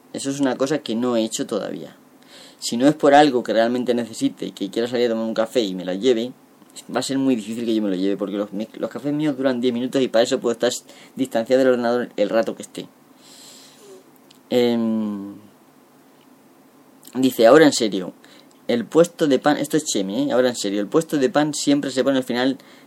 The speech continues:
del centro comercial para obligarte a ver todos los productos y que con suerte compres algo más que el pan.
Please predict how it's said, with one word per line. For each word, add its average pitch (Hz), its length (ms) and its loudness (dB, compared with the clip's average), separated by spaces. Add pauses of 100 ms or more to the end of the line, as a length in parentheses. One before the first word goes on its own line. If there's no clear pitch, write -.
del 113 180 2
centro 139 300 2
comercial 127 380 2
para 113 180 6
obligarte 120 500 4
a 113 80 4
ver 143 240 2
todos 139 240 2
los 135 100 4
productos 143 480 0 (520)
y 123 100 -4
que 113 160 -8
con 117 160 -4
suerte 147 340 4
compres 147 320 0
algo 120 200 4
más 147 320 0 (160)
que - 80 -2
el 104 100 -2
pan. 95 200 -10